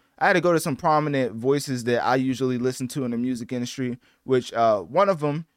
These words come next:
being Metro, and of course another one being Russ. Yes, I know all the hate that Russ gets. He drops gems that's basically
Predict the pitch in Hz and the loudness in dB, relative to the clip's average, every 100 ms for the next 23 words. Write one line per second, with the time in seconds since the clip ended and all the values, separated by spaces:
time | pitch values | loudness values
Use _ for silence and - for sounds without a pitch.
0 | - 120 135 117 120 123 _ - 120 123 | -8 -2 0 0 -2 -6 _ -6 -2 -2
1 | - 113 139 - 131 - 180 143 135 160 | 0 -2 -2 -4 -8 0 0 0 0 2
2 | 143 123 113 _ _ 123 143 127 107 - | 2 0 -6 _ _ -4 -2 -2 -4 -8
3 | - 120 92 - - _ - 127 135 135 | -6 -4 -4 -6 -16 _ -2 0 0 0
4 | 139 131 127 143 _ _ _ _ 151 165 | 2 2 0 -6 _ _ _ _ 2 4
5 | 160 151 156 131 131 123 127 127 127 117 | 4 2 -2 0 0 2 0 0 -4 -4
6 | - _ _ - 185 175 170 - _ _ | -6 _ _ -8 -4 -4 -4 -12 _ _
7 | _ _ _ _ _ _ _ _ _ - | _ _ _ _ _ _ _ _ _ -6
8 | 123 139 135 - - - _ _ _ _ | 2 2 2 -2 -16 -20 _ _ _ _
9 | _ _ _ _ _ _ _ _ _ _ | _ _ _ _ _ _ _ _ _ _
10 | _ _ _ _ _ _ _ _ _ _ | _ _ _ _ _ _ _ _ _ _
11 | _ _ _ 143 123 170 185 190 - - | _ _ _ -6 -4 0 0 -2 -8 -16
12 | _ _ _ 156 135 110 147 160 165 - | _ _ _ 2 2 0 2 2 0 -4
13 | 156 151 156 | -2 -2 -4